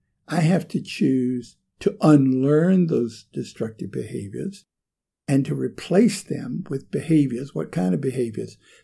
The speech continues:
The behaviors I learned from Jesus. Now, back to Romans six. Romans six thirteen. Paul writes, "Do not present your members to sin as instruments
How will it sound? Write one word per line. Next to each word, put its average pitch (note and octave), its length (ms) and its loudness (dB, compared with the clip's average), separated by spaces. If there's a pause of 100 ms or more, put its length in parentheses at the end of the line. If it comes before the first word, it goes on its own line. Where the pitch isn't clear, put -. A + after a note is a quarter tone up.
The D#3 80 -4
behaviors C#3 500 2
I D3 100 0
learned A#2 360 -4
from C#3 160 -6
Jesus. - 640 -8 (1400)
Now, C#3 300 4
back E3 400 -2
to D#3+ 100 2
Romans D3 460 0
six. - 680 -6 (720)
Romans D3+ 380 2
six - 260 -6
thirteen. - 800 -2 (800)
Paul D#3 300 4
writes, A#2+ 600 -4 (1500)
"Do E3 240 8
not F#3 400 6
present C#3+ 580 0
your C3 220 -2
members C3+ 800 2
to - 160 -10
sin B2+ 720 -2 (420)
as - 340 -4
instruments - 840 -2